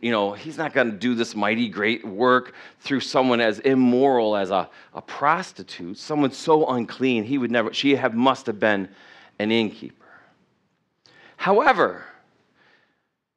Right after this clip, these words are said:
in the New Testament, Rahab is mentioned also in Hebrews and in James, um, with the description of harlot. Now, in Greek,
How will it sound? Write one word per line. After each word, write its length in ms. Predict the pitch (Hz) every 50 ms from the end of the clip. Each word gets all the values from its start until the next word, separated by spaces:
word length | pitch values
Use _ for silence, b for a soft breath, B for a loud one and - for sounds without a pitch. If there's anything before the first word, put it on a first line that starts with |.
| _ _ _ _ _
in 200 | - 208 233 240
the 80 | 220 202
New 240 | 190 202 220 220 220
Testament, 720 | - - - 135 - - 139 139 131 131 123 127 135 - - - _ _ _ _ _ _
Rahab 500 | 131 123 160 180 196 196 180 170 156 139
is 120 | 147 127 127
mentioned 420 | 147 143 143 139 135 143 135 131
also 520 | - 131 135 147 156 151 - 127 117 110 107
in 120 | 113 110
Hebrews 440 | 113 113 143 147 139 147 156 143 123
and 260 | - 131 127 135 135
in 140 | 147 143 127
James, 500 | 104 107 101 95 101 123 123 - - - - - _ _ _ _ _ _ _ _ _ _ _ _ _ _ _ _ _ _
um, 260 | - 113 117 120 123 123 -
with 280 | 131 147 156 143 127
the 340 | 123 147 143 143 135 - 143 123
description 560 | 131 127 - - 160 165 165 - 156 156 156
of 260 | 139 139 131 127 - - _ _ _
harlot. 500 | - - - 185 185 185 156 104 78 69 - _ _ _ _ _ _ _ b b b b b b b -
Now, 160 | 104 107 107
in 240 | 107 104 104 107 101
Greek, 580 | 113 170 233 247 202 160 - - - - -